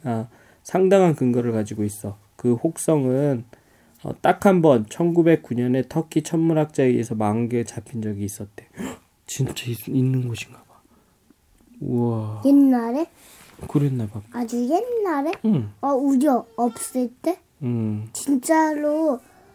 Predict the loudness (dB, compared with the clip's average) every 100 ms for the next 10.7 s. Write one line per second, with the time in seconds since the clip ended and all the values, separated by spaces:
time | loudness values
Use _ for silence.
0 | _ -4 0 2 0 0 0 0 -2 -6
1 | -6 -8 -8 -8 -10 -10 -12 _ _ _
2 | _ -20 -20 -20 -20 _ _ _ _ _
3 | _ _ _ _ _ _ _ _ 2 6
4 | 6 6 6 4 4 2 2 4 4 6
5 | 4 4 6 6 4 6 6 6 4 4
6 | 2 2 4 2 2 0 0 -2 -6 -6
7 | -2 0 2 2 2 2 2 0 0 -2
8 | 0 2 0 0 -2 0 0 0 0 2
9 | 4 4 2 2 0 0 -4 -4 -2 0
10 | 0 0 -2 -4 -2 -4